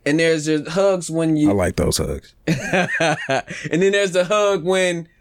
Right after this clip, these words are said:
Speaker 1: the chick sticks their butt out. What is, is that considered a friend hug?
Speaker 2: That's,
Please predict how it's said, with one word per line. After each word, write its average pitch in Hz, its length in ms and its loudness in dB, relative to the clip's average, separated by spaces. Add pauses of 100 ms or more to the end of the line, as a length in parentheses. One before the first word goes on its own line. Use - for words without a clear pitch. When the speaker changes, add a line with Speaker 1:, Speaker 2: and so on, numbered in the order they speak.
(140)
Speaker 1:
the 151 100 2
chick 208 320 -2
sticks 190 300 0
their 170 140 2
butt 180 220 4
out. 185 320 0
What 160 320 -2
is, 151 220 0
is 143 160 0
that 165 160 0
considered 175 340 -2
a 147 60 0
friend 185 280 0
hug? 202 300 2 (1800)
Speaker 2:
That's, 127 640 0